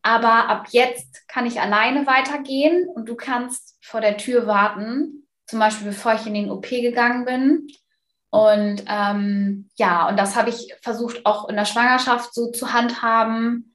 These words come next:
dass ich immer gesagt habe, „Danke, es ist alles okay, ich kann auf mich aufpassen, ähm, ich brauche dich jetzt grad nicht.“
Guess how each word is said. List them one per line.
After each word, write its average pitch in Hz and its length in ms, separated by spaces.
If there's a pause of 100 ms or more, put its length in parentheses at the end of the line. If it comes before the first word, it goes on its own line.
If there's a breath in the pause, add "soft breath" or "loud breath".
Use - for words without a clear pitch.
(140)
dass 214 180
ich 196 120
immer 214 240
gesagt 208 360
habe, 196 340 (380)
„Danke, 269 420 (160)
es 285 140
ist - 140
alles 285 300
okay, 269 560
ich - 120
kann 254 240
auf 277 160
mich 277 180
aufpassen, 233 840 (460 loud breath)
ähm, 220 460
ich - 120
brauche 226 240
dich 202 160
jetzt 180 260
grad - 300
nicht.“ - 500